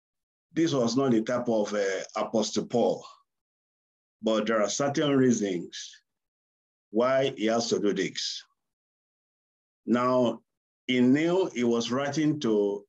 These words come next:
a divided church. That, that church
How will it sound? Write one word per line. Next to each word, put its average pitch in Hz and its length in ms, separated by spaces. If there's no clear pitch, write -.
a 107 160
divided 123 640
church. - 480
That, 110 420
that 147 220
church 139 260